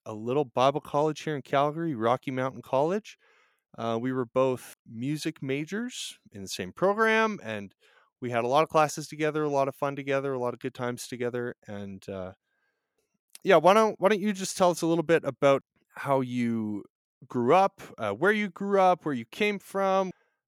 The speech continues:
uh, what brought you to Calgary, and, you know, pursuing music, becoming a pastor, you know, developing an app. I think that's pretty cool. Um,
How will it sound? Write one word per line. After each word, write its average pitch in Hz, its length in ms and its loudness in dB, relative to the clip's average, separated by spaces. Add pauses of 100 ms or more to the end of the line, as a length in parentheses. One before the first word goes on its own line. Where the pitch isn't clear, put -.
uh, 110 120 0
what 135 280 4
brought 143 180 2
you 127 100 -6
to 113 60 -10
Calgary, 185 960 0
and, 117 480 -4 (640)
you 117 100 -10
know, 101 180 -6
pursuing 135 460 -6
music, 143 400 -4
becoming 143 340 -6
a 131 60 -4
pastor, 131 840 -2 (300)
you 120 100 -8
know, 113 100 -4
developing 117 560 0
an 104 160 -6
app. 117 280 2 (180)
I 110 40 -14
think 120 140 -14
that's 113 200 -8
pretty 110 200 -8
cool. 113 360 0 (640)
Um, 107 420 -4